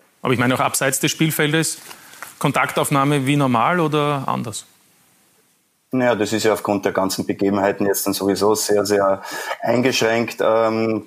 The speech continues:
Speaker 2: klar ist es, ähm, haben wir vorher auch schon gehört, es, äh, war ganz ein extremes Foul vom lask. Äh, das, äh, der Fairplay-Gedanke ist ganz einfach da mit Füßen getreten worden und, äh, ich glaub, dass, äh,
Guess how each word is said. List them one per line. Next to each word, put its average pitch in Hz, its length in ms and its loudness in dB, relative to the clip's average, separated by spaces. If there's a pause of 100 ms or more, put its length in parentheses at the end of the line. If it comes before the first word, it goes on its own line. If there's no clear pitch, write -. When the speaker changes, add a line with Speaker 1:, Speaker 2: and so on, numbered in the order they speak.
(360)
Speaker 2:
klar 127 240 2
ist 131 100 0
es, 135 300 0
ähm, 117 420 0
haben 110 120 -2
wir 113 80 0
vorher 113 260 2
auch 110 80 -2
schon 117 160 -4
gehört, 113 400 2
es, - 240 -4
äh, 120 40 2
war 113 560 2
ganz 117 280 -2
ein 110 240 0
extremes 113 540 -2
Foul 135 240 0
vom 143 180 0
lask. 127 340 2
Äh, 120 260 0 (500)
das, 113 240 -6
äh, 113 280 4
der 110 140 0
Fairplay-Gedanke 110 960 0
ist 107 220 -2
ganz 110 160 0
einfach 110 260 0
da 113 80 0
mit 110 160 -2
Füßen 123 300 -2
getreten 117 480 0
worden 117 320 2
und, 117 340 0
äh, 117 300 2
ich - 80 -8
glaub, 107 240 -2
dass, - 260 -2
äh, 120 60 2